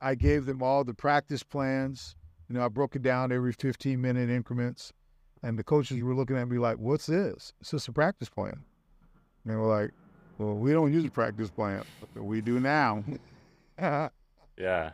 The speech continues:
Speaker 1: We
Speaker 2: What's
Speaker 1: leave nothing up to chance. Everything I've crafted,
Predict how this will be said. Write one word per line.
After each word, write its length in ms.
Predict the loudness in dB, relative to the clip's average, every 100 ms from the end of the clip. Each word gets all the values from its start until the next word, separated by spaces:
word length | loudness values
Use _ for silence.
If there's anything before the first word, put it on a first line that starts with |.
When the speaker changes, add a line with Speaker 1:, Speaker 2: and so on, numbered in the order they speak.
| -12 -20 _ _ _ _ _ _ _ _ _ _ _ _ _ _ _
Speaker 1:
We 80 | 0
Speaker 2:
What's 100 | 2
Speaker 1:
leave 180 | 2 2
nothing 380 | 4 6 6 4
up 160 | 2
to 80 | -2
chance. 460 | 0 2 2 0 -4 -2
Everything 560 | 0 0 2 4 4
I've 280 | 4 2 2
crafted, 560 | 4 6 6 4 0